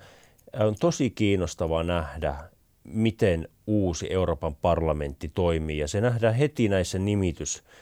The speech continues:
nimityshommissakin, että et, et mi-, miten – enemmistön tuki niinku komission puheenjohtajalle haetaan, sen jälkeen koko komission kokoonpanolle ja,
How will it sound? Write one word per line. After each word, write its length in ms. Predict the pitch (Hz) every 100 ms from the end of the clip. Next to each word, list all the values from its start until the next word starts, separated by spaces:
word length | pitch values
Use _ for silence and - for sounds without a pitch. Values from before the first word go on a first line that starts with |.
| - -
nimityshommissakin, 1500 | 131 135 107 - 82 - - - - 98 87 76 - - 76
että 220 | - 90
et, 160 | 78 -
et 120 | 82
mi-, 260 | 104 139 -
miten – 460 | 147 139 135 95 78 _ _ _ _ _ _ - -
enemmistön 600 | 117 113 98 87 - 87
tuki 500 | 76 92 - 85 76 - _
niinku 380 | - 78 76 78 - -
komission 440 | - 87 80 - 71
puheenjohtajalle 720 | 82 80 78 76 - 76 69 67
haetaan, 560 | 78 73 71 - 71
sen 160 | 73 82
jälkeen 360 | 78 73 78 71
koko 240 | 76 76
komission 720 | - 80 76 - - 73 69 - - _
kokoonpanolle 1080 | - 78 78 71 73 - 65 65 67 69 67
ja, 260 | 71 73